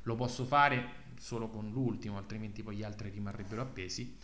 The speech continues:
e non, eh, non ci sarebbe più quel volume. Ok, questo andiamo un pochino avanti. Bene, adesso vediamo, eh,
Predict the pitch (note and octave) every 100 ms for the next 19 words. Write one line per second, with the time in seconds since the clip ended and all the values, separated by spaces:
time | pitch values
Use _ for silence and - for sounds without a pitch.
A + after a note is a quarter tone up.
0 | - - - - - A2 G#2 G#2 G#2 G#2+
1 | A2 G#2 G2 G2 F#2+ G#2 G2+ - A#2 A2
2 | A2 A2 A#2 A2+ G#2 G#2 G#2 G#2 G2+ G#2+
3 | - - - - F#2+ - C3 - - -
4 | - - G#2+ F#2+ F#2+ F#2+ G2 G2+ F#2 F#2
5 | F2 - - - - - - G3 A3 B3+
6 | - F3 A3 F3+ A#2+ G#2 C#3 F3 -